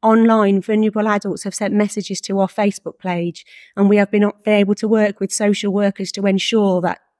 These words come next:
we are safeguarding vulnerable adults that are reaching out to us. This is a really important part of our role.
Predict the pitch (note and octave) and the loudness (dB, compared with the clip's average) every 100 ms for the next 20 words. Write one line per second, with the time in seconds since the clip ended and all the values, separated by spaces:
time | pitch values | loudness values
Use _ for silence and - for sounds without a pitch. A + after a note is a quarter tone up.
0 | _ F#3 G3 F#3+ - G#3+ G3+ G3 F3 F3 | _ -4 -2 -2 0 0 0 -2 -2 -2
1 | E3+ F3 - G3+ G3+ G3+ G3 G3 F3+ D#3 | -2 -2 2 2 2 0 0 -2 -2 -6
2 | - - - _ - E3+ F3+ G3 - G3 | -6 -16 -20 _ -6 -2 2 0 0 -2
3 | G3 F#3+ - E3+ E3 D#3+ - - _ _ | 0 -2 -6 -8 -8 -8 -14 -18 _ _
4 | _ _ - - F3+ F#3 G#3 G3+ F#3+ - | _ _ -10 -6 -4 2 2 4 2 2
5 | G3+ F#3+ F3+ - G3 F3+ F3 E3+ E3+ F3 | -2 -2 -8 -2 0 0 -2 -4 0 0
6 | F3 F3 E3+ E3 | 0 -2 -4 -8